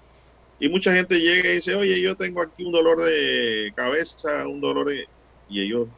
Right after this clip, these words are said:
inclusive, para vender el medicamento, muchos se toman, se toman el atrevimiento hasta de recetar o recomendar. Entonces te venden una medicina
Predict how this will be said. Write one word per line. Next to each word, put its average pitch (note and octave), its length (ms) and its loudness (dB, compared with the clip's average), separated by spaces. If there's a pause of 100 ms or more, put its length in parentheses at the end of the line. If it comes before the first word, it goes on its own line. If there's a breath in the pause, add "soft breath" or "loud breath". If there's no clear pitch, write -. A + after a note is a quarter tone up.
(280)
inclusive, A2+ 600 -4 (200)
para F#2+ 200 0
vender F2+ 340 0
el C#3+ 100 -2
medicamento, A#2+ 580 -2
muchos A2+ 320 -8
se F#2+ 120 -6
toman, A#2 340 2 (280)
se - 120 0
toman G#2+ 580 2
el F2 320 -2
atrevimiento A#2+ 840 2 (440)
hasta G2 320 -2
de F2+ 180 4
recetar F#2 840 -4
o A#2+ 100 6
recomendar. F#2+ 840 -2 (1500)
Entonces G2 480 -4
te A#2 100 0
venden A2+ 400 0
una B2 220 0
medicina C#3+ 680 0